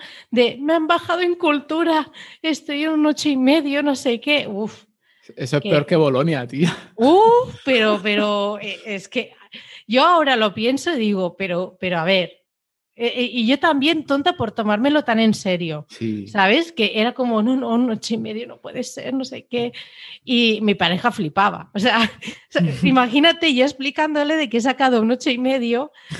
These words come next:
Speaker 1: de veinte criterios en cultura empresarial, porque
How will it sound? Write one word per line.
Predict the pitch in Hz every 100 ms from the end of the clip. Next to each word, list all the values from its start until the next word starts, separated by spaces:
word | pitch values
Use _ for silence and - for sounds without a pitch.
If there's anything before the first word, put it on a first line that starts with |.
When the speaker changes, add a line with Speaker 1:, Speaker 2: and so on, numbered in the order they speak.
| -
Speaker 1:
de | 185 226 214 - 208
veinte | 226 262 294
criterios | 254 269 240 294 277 269 311 339 -
en | 226 220
cultura | 214 208 - 269 269 190
empresarial, | 185 185 202 175 190 220 240 226 -
porque | 208 208 233 202 175